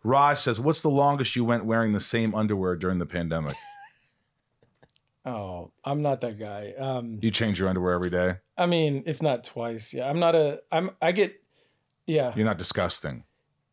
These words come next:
Speaker 2: No, like, I don't like
Speaker 1: <laughs>
Speaker 2: being,
Speaker 1: That's
Speaker 2: I,
Speaker 1: what you're saying.
Speaker 2: I'm not, like, weird about being clean, but, like, I, I, yeah, I don't, yeah. I've been stuck traveling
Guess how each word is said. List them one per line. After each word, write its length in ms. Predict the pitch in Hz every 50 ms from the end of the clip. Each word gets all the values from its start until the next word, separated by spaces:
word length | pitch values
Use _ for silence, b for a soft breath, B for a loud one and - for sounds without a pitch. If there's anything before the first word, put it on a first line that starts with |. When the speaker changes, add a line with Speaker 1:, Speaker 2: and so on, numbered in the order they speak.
| _ _ 269
Speaker 2:
No, 140 | 262 277 254
like, 200 | 247 233 214 202
I 140 | 190 208
don't 240 | 240 247 247 240 214
like 180 | 202 208 202 170
Speaker 1:
<laughs> 0 |
Speaker 2:
being, 280 | 175 185 180 - 165 160
Speaker 1:
That's 120 | - 202
Speaker 2:
I, 60 | 202
Speaker 1:
what 220 | 208 - - - -
you're 80 | 123
saying. 340 | 107 113 107 98 90 87 80 -
Speaker 2:
I'm 180 | 190 202 214 220
not, 180 | 233 233 208
like, 220 | 208 190 180 165 151
weird 360 | 151 160 165 165 170 170 175
about 280 | 175 165 160 156 151
being 200 | 151 151 151 147
clean, 300 | - - 151 160 170 190
but, 160 | 185 175 156 156
like, 380 | 156 151 151 147 143 - - -
I, 240 | 160 165 175 170 156 -
I, 220 | 160 147 135 127 110 -
yeah, 240 | - 120 107 95 95
I 60 | 107
don't, 260 | 107 113 110 104 90 - _ _ _ _ _ _ _ _ _ _
yeah. 240 | - - - 110 - _ _ B B B B B
I've 200 | - - 285 294
been 140 | 311 269 226
stuck 440 | - - - - 208 196 - - -
traveling 800 | - - - 175 165 185 196 185 165 156 131 123 113 117 120